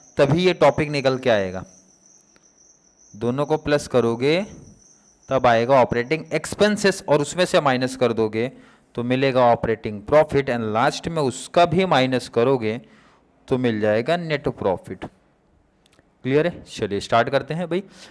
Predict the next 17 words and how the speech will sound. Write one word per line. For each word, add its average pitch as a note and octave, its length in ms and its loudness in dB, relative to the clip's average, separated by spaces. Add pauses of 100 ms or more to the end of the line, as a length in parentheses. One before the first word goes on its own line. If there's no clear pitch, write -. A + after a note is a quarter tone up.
(240)
थर्टी F3+ 300 4
प्लस G3 320 0
ट्वेंटी E3+ 240 0
सिक्स - 240 -6
कर E3 180 2
दो, E3 160 -2
थर्टी D3 320 -2
प्लस C#3+ 240 -2
ट्वेंटी C3+ 320 -2
सिक्स, - 360 -10 (840)
थ्री C3+ 180 2
टू C3+ 200 0
फ़ाइव C3 300 4
फ़ाइव G#2+ 220 2
सिक्स, - 260 -14
फ़िफ़्टी B2+ 280 -6
सिक्स। - 340 -12